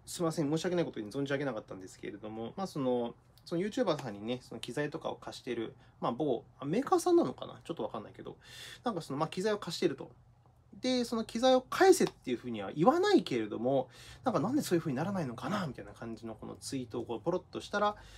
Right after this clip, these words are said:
なんかすぐこう連絡が返ってきたみたいなのがあったりとかしたんですよね。で、それで、そのメーカーさん、企業さんが、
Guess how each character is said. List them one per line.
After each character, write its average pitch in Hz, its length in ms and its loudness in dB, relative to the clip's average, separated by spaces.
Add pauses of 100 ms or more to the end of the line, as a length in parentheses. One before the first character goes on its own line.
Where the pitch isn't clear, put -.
(180)
な 233 60 -6
ん 175 40 -2
か - 20 -2
す - 100 -6
ぐ 190 80 -2
こ 127 100 -8
う - 20 -4
連 123 100 -2
絡 123 140 -6
が 123 80 -2
返 143 140 -8
っ 135 40 -12
て 123 100 -10
き - 80 -14
た 110 100 -8
み 98 60 -12
た 101 100 -12
い - 20 -10
な 95 120 -12
の 101 120 -12
が 104 100 -4
あ - 20 -4
っ - 60 -10
た 104 80 -8
り 101 60 -8
と - 80 -20
か - 120 -18
し - 80 -14
た 117 60 -8
ん 107 40 -8
で 95 60 -14
す - 80 -16
よ 113 120 -10
ね。 131 180 -8 (680)
で、 262 80 0
そ 254 140 0
れ 247 80 0
で、 240 560 2
そ 214 100 -8
の 214 80 -2
メ 214 140 0
ー 214 80 -2
カ 214 160 0
ー - 20 -2
さ 196 240 0
ん、 196 40 -4
企 190 220 -8
業 170 140 0
さ - 180 -6
ん 113 140 -8
が、 139 240 2